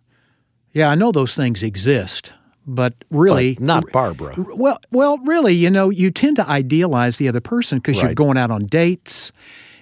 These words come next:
Speaker 1: and you're having fun together. And at the end of the day, you take the other person home. If you have a bad day,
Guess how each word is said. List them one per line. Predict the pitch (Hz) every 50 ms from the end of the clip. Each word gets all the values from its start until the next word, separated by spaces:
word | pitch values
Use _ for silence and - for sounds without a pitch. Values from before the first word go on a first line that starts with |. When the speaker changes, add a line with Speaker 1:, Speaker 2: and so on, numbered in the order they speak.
| _ -
Speaker 1:
and | 160 135 127 127
you're | 123 117
having | 113 120 117 104 107 92
fun | - - 185 180 185 185
together. | 170 170 147 160 160 160 156 165 160 156 160 147 - - - - _ _
And | 143 135 131 131 127 127 127 123 127 123 120 117 - _ _ _ -
at | 135 120
the | - 135 127
end | 139 156 151
of | 139
the | 120 127
day, | 113 113 135 135 143 160
you | 202 233 196 139 127
take | 123 - - 135 120 -
the | 127 123
other | 120 120
person | - - 131 - - 147
home. | 117 190 247 294 202 95 - _ _ _ _ _ _ _ _ _ _ _ _ _ _ _ _
If | - 131 120 -
you | 123 123
have | 131 127 127
a | 120
bad | 113 127 123 123 120 117
day, | 120 120 123 147 214 269 277